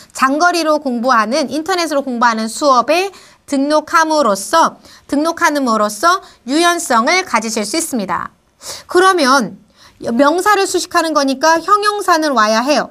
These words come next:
형용사. 근데 great도 형용사고 얘는 부사니까 안 되고요. great을 형용사인데 비교급이죠. 얘는 명사니까 안 되고요. 그럼 A번하고 C번 중에서 일단 품사는 형용사인데 비교급일까요? 그냥 원급일까요?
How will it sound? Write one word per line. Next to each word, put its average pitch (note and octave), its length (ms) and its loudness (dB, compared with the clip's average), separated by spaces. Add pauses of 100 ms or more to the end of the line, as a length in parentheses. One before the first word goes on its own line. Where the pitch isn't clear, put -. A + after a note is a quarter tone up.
(120)
형용사. D#4 500 -2 (260)
근데 D#4 240 2
great도 F4 640 0
형용사고 D4 560 0
얘는 D4+ 220 0
부사니까 C4+ 500 -2
안 G#3+ 140 -2
되고요. A3+ 360 0
great을 D#4 600 0 (260)
형용사인데 F#4+ 640 0
비교급이죠. D#4 640 -2
얘는 A#3 220 -2
명사니까 C4 540 0
안 C4 140 0
되고요. - 280 -8 (640)
그럼 D4 140 0
A번하고 F4 540 4
C번 F#4 440 0
중에서 B3+ 500 -2 (200)
일단 F#4 420 0
품사는 G#4 600 0
형용사인데 C#4+ 880 0 (800)
비교급일까요? D4+ 880 0
그냥 F4+ 280 -2
원급일까요? D4 720 -4